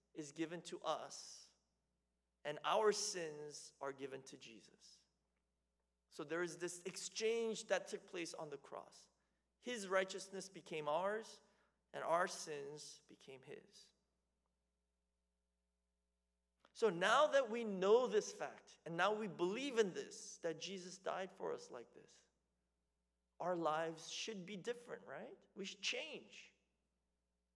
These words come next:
Now we should look to Zadok and think, "We have to become the descendants of Zadok. We have to be faithful like him, because we want to be the servants serving God in New Jerusalem," right?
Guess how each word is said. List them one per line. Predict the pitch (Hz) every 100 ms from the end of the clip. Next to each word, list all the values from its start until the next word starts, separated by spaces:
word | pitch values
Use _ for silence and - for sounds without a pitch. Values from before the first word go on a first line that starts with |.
| _ _ _ _ _ _ _ _ _
Now | 180 220 269 247 240 208
we | 190
should | 202
look | 165 185 185
to | 165
Zadok | 139 143 135 104 - - - _ _ _
and | 147 139
think, | - 135 - - _ _ _ _
"We | 160 147 226 262
have | 226 -
to | 196
become | 160 - 151 139
the |
descendants | 135 127 - 139 127 123
of | 120
Zadok. | 117 107 - -
We | 175 233
have | 262 233 254
to |
be | 196 175
faithful | - 156 139 - 139
like | 156 247
him, | - 104 - _ _ _ _ _ _ _ _
because | 202 247 190
we | 180 285
want | 294 262
to |
be | 208 220
the | 202
servants | 196 220 214 202 196 - - -
serving | - - 214 202 185
God | 175 175
in | 170 170
New | 175
Jerusalem," | 180 185 262 - 151 135 135
right? | 175 220